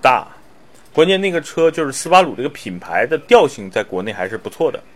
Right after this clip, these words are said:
虽然我刚才说的这些点啊，什么水平对置啊，啊，什么，什么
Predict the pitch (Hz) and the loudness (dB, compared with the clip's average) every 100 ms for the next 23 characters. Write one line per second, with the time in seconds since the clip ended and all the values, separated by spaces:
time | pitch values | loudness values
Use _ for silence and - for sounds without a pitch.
0 | - - - - - - - - - 185 | -20 -20 -20 -20 -20 -20 -20 -12 0 2
1 | 156 147 151 147 147 147 143 147 147 98 | 2 0 0 -2 -4 -4 -2 -4 -2 -6
2 | - 50 87 82 98 - 87 85 98 120 | -6 -14 -14 -12 -12 -10 -10 -10 -8 -4
3 | 117 131 139 113 104 92 76 - - - | -4 -4 -2 0 0 -4 -8 -16 -20 -20
4 | - - - 87 85 - 98 110 107 98 | -20 -20 -12 -8 -8 -8 -8 -8 -8 -8
5 | 101 107 | -2 -2